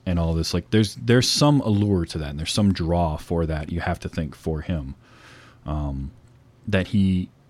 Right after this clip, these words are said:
he's struggling with. He's struggling with, "Do I continue to do this or not?" And this is a woman who has lots of means. I mean, she mentions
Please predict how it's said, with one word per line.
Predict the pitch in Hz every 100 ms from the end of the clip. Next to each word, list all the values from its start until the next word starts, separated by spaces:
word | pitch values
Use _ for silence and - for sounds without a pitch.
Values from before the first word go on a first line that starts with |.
| _
he's | - 107
struggling | - - 113 156 82 71
with. | - - -
He's | 104
struggling | - - 113 113
with, | 98 85
"Do | 95
I | 98
continue | 95 95 107 110
to | 95 85
do | 107
this | 104 85
or | -
not?" | 73 67 65 _ - - -
And | - 95
this | 110 131
is | 113
a |
woman | 98 101 95
who | 95
has | 92 90 85 -
lots | 87 101
of | 92
means. | 101 104 85 82
I |
mean, | 85 82 - - - -
she | -
mentions | 117 117 123 - 90 85 -